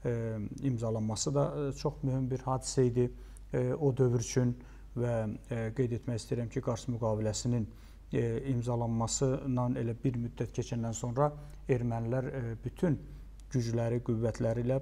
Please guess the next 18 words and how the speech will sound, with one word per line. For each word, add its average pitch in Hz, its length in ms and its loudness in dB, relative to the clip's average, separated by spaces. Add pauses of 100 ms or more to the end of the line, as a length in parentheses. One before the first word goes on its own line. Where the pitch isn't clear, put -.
bu 120 220 2
Qars 120 200 2 (140)
bəyannaməsinin, 107 720 -2 (100)
müqaviləsinin 110 640 -2
əleyhinə 107 320 0
çıxış - 300 -6
etdilər. - 360 -8 (540)
Və 110 80 0
hətta 113 320 0
onlar 117 320 2 (400)
o 131 80 2
dövrdə, 117 460 4 (260)
e, 107 520 -2
Sovet 113 420 -2
dövlətini 104 580 0 (440)
ciddi - 280 -2
şəkildə, 107 460 -2
əvvəl 113 180 0